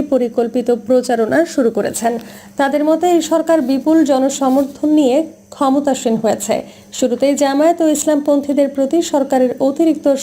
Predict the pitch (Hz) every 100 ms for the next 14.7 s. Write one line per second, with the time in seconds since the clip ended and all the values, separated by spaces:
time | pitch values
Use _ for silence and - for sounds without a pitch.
0 | - 269 269 - 302 285 226 220 208 208
1 | 220 220 247 254 254 285 339 330 294 277
2 | 262 254 240 226 - 254 254 226 220 214
3 | 220 262 339 370 - 262 226 196 - -
4 | - 226 - - - - 233 240 247 262
5 | 262 269 254 233 233 233 247 247 240 233
6 | 220 214 220 285 302 269 - 214 202 202
7 | 214 208 226 269 302 294 262 349 262 240
8 | 208 208 - 285 294 285 233 226 196 -
9 | - - - - - - - - 262 254
10 | 320 302 320 339 320 294 269 285 285 285
11 | 277 269 262 247 254 294 277 240 240 233
12 | - 240 226 269 330 285 226 202 202 190
13 | - - 214 226 196 226 214 196 - 254
14 | 254 220 202 202 - -